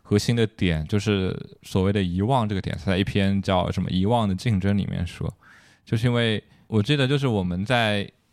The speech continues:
那次读书会的时候，其实那个老，老师也是，因为，因为大家这个话题引到以后，引到下本书，老师其实也很花，花了很大的时间来去解释所谓的遗忘，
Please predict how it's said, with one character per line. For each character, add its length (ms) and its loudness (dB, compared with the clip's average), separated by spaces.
那 120 2
次 220 0
读 220 0
书 120 2
会 140 2
的 100 2
时 140 -4
候， 180 0
其 140 -4
实 160 -2
那 140 0
个 80 0
老， 240 -2
老 160 2
师 240 0
也 120 2
是， 320 -2
因 160 0
为， 100 2
因 60 -2
为 80 2
大 160 2
家 220 2
这 120 -6
个 80 0
话 220 2
题 180 -4
引 120 0
到 180 2
以 60 0
后， 140 0
引 140 -2
到 160 2
下 200 2
本 160 0
书， 140 -2
老 120 2
师 160 0
其 140 -4
实 120 0
也 200 2
很 160 0
花， 380 0
花 160 0
了 80 2
很 120 -2
大 180 2
的 60 -2
时 180 -6
间 160 2
来 120 0
去 160 -4
解 200 -6
释 440 -2
所 160 -4
谓 80 0
的 100 0
遗 200 -2
忘， 360 0